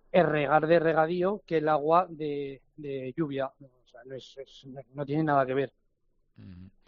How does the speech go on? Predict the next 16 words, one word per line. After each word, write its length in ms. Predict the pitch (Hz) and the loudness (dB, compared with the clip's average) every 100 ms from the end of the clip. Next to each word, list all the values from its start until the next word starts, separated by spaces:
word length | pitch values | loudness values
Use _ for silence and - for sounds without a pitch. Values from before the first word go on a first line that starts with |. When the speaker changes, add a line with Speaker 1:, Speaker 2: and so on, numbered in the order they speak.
| _ _ _ - - - _ - | _ _ _ -20 -20 -20 _ -12
Speaker 2:
Es 120 | 117 | -6
decir, 280 | 127 127 135 | -4 -4 -2
que, 400 | 143 135 127 127 | -2 0 -2 -4
que 120 | - | -6
este 240 | 123 - 135 | -6 -2 0
año, 420 | 127 131 139 131 135 | 0 0 0 -4 -10
eh, 600 | 131 123 123 117 113 113 | -12 -10 -8 -6 -6 -8
vamos 560 | 117 156 120 127 127 123 | -10 -8 -2 0 0 -2
a 60 | |
ver 120 | 127 120 | -2 -2
también 300 | 120 123 120 | -2 -4 -6
cómo 320 | 123 120 120 | -4 -4 -4
incrementa 500 | 117 120 147 123 110 | -4 -4 -4 -4 -6
ese 440 | 104 123 113 110 104 | -4 -2 -2 -2 -4
precio, 300 | 104 - | -6 -6
¿no? 120 | 92 | -6